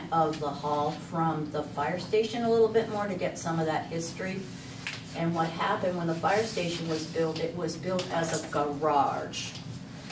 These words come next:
So all of the codes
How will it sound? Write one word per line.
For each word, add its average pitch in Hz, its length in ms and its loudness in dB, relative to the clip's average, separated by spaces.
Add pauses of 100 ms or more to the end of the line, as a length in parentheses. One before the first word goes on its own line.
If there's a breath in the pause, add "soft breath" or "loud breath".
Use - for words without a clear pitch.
(200 loud breath)
So 165 640 4 (160)
all 170 320 6
of 170 380 4 (120)
the 156 200 2
codes 165 920 4